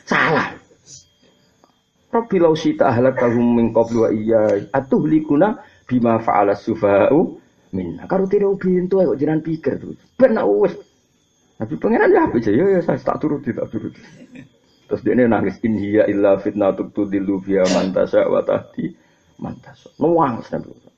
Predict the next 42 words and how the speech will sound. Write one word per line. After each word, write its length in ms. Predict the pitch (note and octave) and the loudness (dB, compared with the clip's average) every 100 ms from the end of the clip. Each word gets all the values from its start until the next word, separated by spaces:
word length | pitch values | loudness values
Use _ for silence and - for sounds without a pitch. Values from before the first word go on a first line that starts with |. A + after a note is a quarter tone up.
| _ _ _ _ _ _ | _ _ _ _ _ _
Mulane 320 | F2 F#2+ A2 | -4 0 0
Nabi 200 | G#2+ G2 G#2+ | 0 0 -2
Musa 240 | G2 G#2 | 0 2
itu 80 | A2+ | 2
nabi 400 | A2 G2 F2+ A2 | 2 -2 -2 -2
paling 240 | G2+ G2 | 0 0
sering 320 | G2 - G2 F#2 | -2 -4 -4 -2
protes, 400 | F2+ - C3 - | -4 -2 -2 0
tapi 240 | A#2+ A#2 | -4 -2
sering 240 | C3+ A2+ | -2 0
riqatul 560 | G#2+ C3 - G2 A2+ G2 | -2 -4 0 0 0 0
qalbi. 240 | F#2 F2+ - _ _ _ _ - | -2 -4 -10 _ _ _ _ -14
Atine 320 | B2 C3 B2+ | -12 -4 -2
ku 160 | B2+ A#2 | 0 -2
halus 240 | F#2+ F#2+ | -2 -6
Nabi 240 | - A#2+ B2+ | -16 -20 -20
Musa, 140 | _ _ - | _ _ -10
tapi 180 | - F3 | -8 -6
sering 240 | D3+ A#2+ G#2 | -4 -4 -4
protes. 320 | G#2 - - _ _ _ _ _ | -8 -8 -20 _ _ _ _ _
Tapi 320 | _ D3 F#3 F3+ | _ -2 2 2
atine 240 | D3 C3 | 4 2
halus, 320 | A2+ F#2+ F#2 | 2 -2 -2
banyak 240 | G2 A#2 A2+ | -2 -2 -4
figur 320 | A2 - A2 | -6 -6 -8
sing 160 | G2+ | -8
unik. 200 | G#2 F2 _ _ _ - _ _ _ | -12 -14 _ _ _ -20 _ _ _
Eh, 80 | G#3+ | 2
wes 160 | A3+ A3 | 2 2
semono 400 | G#3+ A3 A3 B3 | 0 0 0 0
ya 80 | |
Nabi 320 | A#3+ A3+ G#3+ G3 | 2 2 0 -6
Musa 240 | G3 A3+ | -4 0
ya 80 | A#3 | 2
ora 160 | G3+ | 2
salah 240 | G3 F3 F3 | 2 4 4
pangeran, 400 | D3+ D#3 C#3+ A#2 | 2 2 2 4
malah 240 | A#2 A#2 | 2 2
untuk 160 | A2 - | 0 -4
khitab, 320 | A2 G#2 G2 | -2 -4 0
"Ya 160 | G#2 G#2 | 2 2
Musa, 320 | G#2 G2+ F#2+ | 0 -4 -2